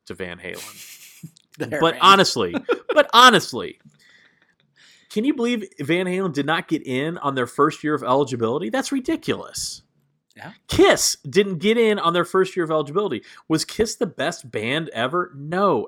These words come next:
Speaker 1: absolutely not. But they inspired a generation of kids because they were cool.
Speaker 2: Mm-hmm.
Speaker 1: They inspired a generation of kids to pick up an instrument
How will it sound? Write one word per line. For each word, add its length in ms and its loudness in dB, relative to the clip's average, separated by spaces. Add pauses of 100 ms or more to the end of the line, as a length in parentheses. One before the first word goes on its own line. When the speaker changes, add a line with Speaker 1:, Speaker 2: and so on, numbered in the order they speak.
Speaker 1:
absolutely 400 -6
not. 340 -2 (300)
But 120 -20
they 140 0
inspired 720 -2 (460)
a 80 -6
generation 680 2
of 120 -6
kids 580 2
because 320 0
they 140 4
were 80 0
cool. 560 -6 (120)
Speaker 2:
Mm-hmm. 180 -18
Speaker 1:
They 100 2
inspired 340 2
a 80 0
generation 420 2
of 120 -10
kids 260 -4
to 80 -6
pick 240 -6
up 100 -4
an 100 -8
instrument 580 -8